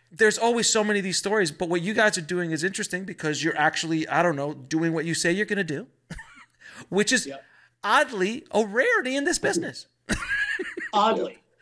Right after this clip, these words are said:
Speaker 1: Ah, how, I've always found it fascinating how anything ever gets done in, in Hollywood. And I can't even comprehend at the hundred, two hundred million dollar world how many moving parts,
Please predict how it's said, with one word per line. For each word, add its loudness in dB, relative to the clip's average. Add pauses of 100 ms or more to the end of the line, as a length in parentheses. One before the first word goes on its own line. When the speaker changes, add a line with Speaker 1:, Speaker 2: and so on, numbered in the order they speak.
(280)
Speaker 1:
Ah, 4 (480)
how, 2 (360)
I've 4
always 0
found 4
it -10
fascinating 0
how 0
anything 0
ever -4
gets -6
done -14 (300)
in, -12 (340)
in -8
Hollywood. -10
And 2
I 6
can't -4
even -4
comprehend -4 (340)
at 4
the -4
hundred, -2
two -4
hundred -4
million -8
dollar -6 (360)
world -8 (340)
how 2
many 0
moving -4
parts, -12